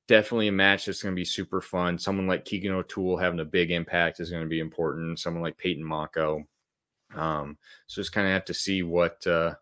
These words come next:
what that looks like, especially so early in the year. It's so tough to start with. Um, after that, get a bit of a break heading into December. Uh, December first, they take on O U with their new head coach, Roger Kish,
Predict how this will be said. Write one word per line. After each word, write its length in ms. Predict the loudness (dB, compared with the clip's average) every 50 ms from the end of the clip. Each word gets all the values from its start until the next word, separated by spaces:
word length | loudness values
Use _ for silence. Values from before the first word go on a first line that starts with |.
| _ _ 0
what 180 | 0 2 6
that 180 | 6 6 6 6
looks 220 | 2 2 2 4
like, 180 | 4 4 4 2
especially 400 | 0 2 2 2 2 2 0 -4
so 280 | -2 0 2 2 4 4
early 280 | 4 4 4 2 0
in 100 | 0 -2
the 80 | -4 -4
year. 300 | -2 0 2 2 2 0
It's 120 | 0 -2
so 140 | 0 -2 -2
tough 320 | -2 -2 -2 -2 -2 -4 -6
to 60 | -10
start 380 | -8 -4 -2 0 0 0 0 -2
with. 320 | -4 -6 -6 -6 -8 -12 _ _ -20 -20 -20 -20 -20 -20 _ _ -6
Um, 460 | -4 -2 -2 0 -2 -4 -6 -10 -14 -20 _ _ _ _ -20 _ _ 2
after 300 | 4 4 4 4 2 2
that, 440 | 6 8 8 10 10 8 6 4 0 _ _ _ _ 6
get 120 | 6 6 6
a 40 |
bit 140 | 6 6 6
of 100 | 6 4
a 40 | 2
break 440 | -2 2 6 8 8 8 8 6 2
heading 280 | 2 2 2 2 2
into 440 | 0 -2 -2 -4 -4 -2 -2 -2 -2
December. 840 | -2 -4 -4 -4 -2 0 2 2 2 2 2 4 4 4 2 0 -4 _ _ _ _ _ -2
Uh, 180 | 0 2 2 2
December 380 | 0 -2 -2 0 2 2 2
first, 380 | 2 4 6 6 6 6 4 0
they 80 | -6
take 300 | -4 -2 -2 -2 -2 0
on 160 | -2 -2 0 2
O 240 | 4 6 6 6 4
U 360 | 2 0 0 2 4 4 2
with 180 | 2 2 0 2
their 120 | 0 0
new 180 | 0 0 0 0
head 240 | 0 0 -2 -2 -2
coach, 320 | -2 0 0 0 0 0 2
Roger 280 | 2 2 2 0 -4
Kish, 560 | -8 -4 0 0 2 2 0 -2 -6 -6 -10